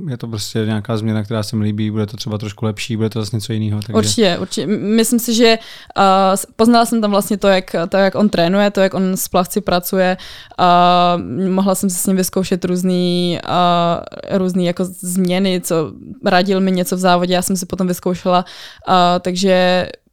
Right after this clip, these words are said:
Speaker 2: jsem prostě zjistila, že mi má co předat a že bych prostě chtěla, aby, aby on byl ten, který, který povede Báru Sémanovou potom.
Speaker 1: Mhm. Máš něco konkrétního, co třeba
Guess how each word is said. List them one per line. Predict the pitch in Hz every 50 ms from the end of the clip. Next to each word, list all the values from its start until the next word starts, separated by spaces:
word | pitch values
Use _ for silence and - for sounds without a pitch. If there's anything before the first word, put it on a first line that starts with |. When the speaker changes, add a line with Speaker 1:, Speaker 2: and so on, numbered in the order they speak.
| _ _ _ _ _ -
Speaker 2:
jsem | - 214 196 190
prostě | - 202 190 - - 190
zjistila, | 185 190 196 - - 214 202 190 196
že | 196 196
mi | 196 196
má | 196 180 170 180
co | - -
předat | 202 - - 180 175 202 233 247 247 - - -
a | - 180 180 180 175 180
že | 185 185
bych | 175 180 180 -
prostě | - - 185 180 - 190
chtěla, | - - - 180 175 175
aby, | - 175 180 180 180 180 175 -
aby | - 185 175 -
on | - 175 175 175
byl | 175 175 175 175 170 170 - -
ten, | 180 170 170 175
který, | - - - 175 175 170 170 170 165 175
který | - - - - 170 170 165 170 180 - _ _ _ _
povede | - 165 175 170 170 175 170 170 185 175 _ _ - - - - - -
Báru | 214 175 170 175
Sémanovou | 175 - 170 170 170 165 170 165 165 170
potom. | 170 - 170 - - - 180 175 - _ _ -
Speaker 1:
Mhm. | 135 131 123 127 -
Máš | 139 123 120 113
něco | 123 113 123
konkrétního, | - 120 110 98 - 147 180 190 185 165 156 143
co | 131 135
třeba | 120 - 131 120 120 120 117 117